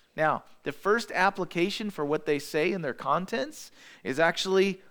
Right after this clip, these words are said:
locally. He's, these are letters, just like the New Testament epistles, to specific churches,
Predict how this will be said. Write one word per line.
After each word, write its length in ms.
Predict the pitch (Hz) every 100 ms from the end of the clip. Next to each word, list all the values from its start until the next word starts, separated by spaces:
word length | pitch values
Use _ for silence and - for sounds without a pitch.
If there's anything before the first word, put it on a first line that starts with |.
| -
locally. 720 | 151 226 247 151 110 78 - _ _ _ _ _ _
He's, 260 | 190 196 - - -
these 260 | 185 247 269
are 160 | 220
letters, 500 | 202 214 247 175 180
just 280 | 175 196 -
like 180 | 202 202
the 60 | 175
New 180 | 180
Testament 600 | 202 - 220 - 190 190 -
epistles, 880 | 165 - - - 135 127 180 - - - _
to 220 | - 226
specific 580 | - 214 190 196 175 151
churches, 720 | - 240 277 - 123 156 -